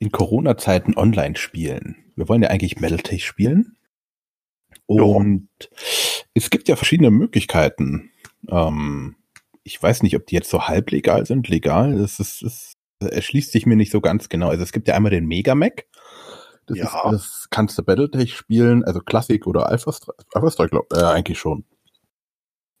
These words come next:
Speaker 1: Schätze ich mal.
Speaker 2: Ja, ja, das sind ja alles Fanprojekte, die machen ja kein Geld damit, ne? Das ist halt, äh, du kannst, jeder kann's runterladen und so weiter, also es wird ja kein Geld damit verdient. Es wird auch nicht in dem Sinne beworben, es ist ein Open-Source-Projekt, von daher,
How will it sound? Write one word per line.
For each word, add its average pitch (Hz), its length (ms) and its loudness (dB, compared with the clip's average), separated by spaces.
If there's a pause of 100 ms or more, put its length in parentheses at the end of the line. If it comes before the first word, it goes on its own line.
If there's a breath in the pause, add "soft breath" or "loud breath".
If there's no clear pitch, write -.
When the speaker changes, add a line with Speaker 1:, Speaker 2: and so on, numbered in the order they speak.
(120)
Speaker 1:
Schätze - 180 -2
ich - 80 -10
mal. 78 140 -6 (460)
Speaker 2:
Ja, 107 120 4
ja, 131 60 6
das 135 140 4
sind 131 80 0
ja 127 40 6
alles 135 160 4
Fanprojekte, 123 640 0
die 98 120 -8
machen 117 200 -2
ja 113 60 0
kein 117 240 -2
Geld 120 240 2
damit, 87 320 -8
ne? 101 220 -6
Das 117 160 -10
ist - 200 -6
halt, 101 280 -2
äh, 104 180 0
du 104 100 -4
kannst, - 360 -6
jeder 107 240 0
kann's 107 220 -10
runterladen 127 720 2
und 120 200 -10
so 117 80 -2
weiter, 110 380 0
also 107 160 -6
es - 120 -2
wird 117 140 -6
ja 110 60 -4
kein 110 200 -6
Geld 110 200 0
damit 107 240 -6
verdient. 117 500 -6 (460 loud breath)
Es - 160 -6
wird 110 140 0
auch 107 100 4
nicht 107 200 -6
in 110 100 -4
dem 104 120 -6
Sinne 107 220 -4
beworben, 113 800 0
es 107 180 -4
ist 107 60 -6
ein 107 100 -10
Open-Source-Projekt, 117 1080 -2
von 101 180 -6
daher, 104 440 0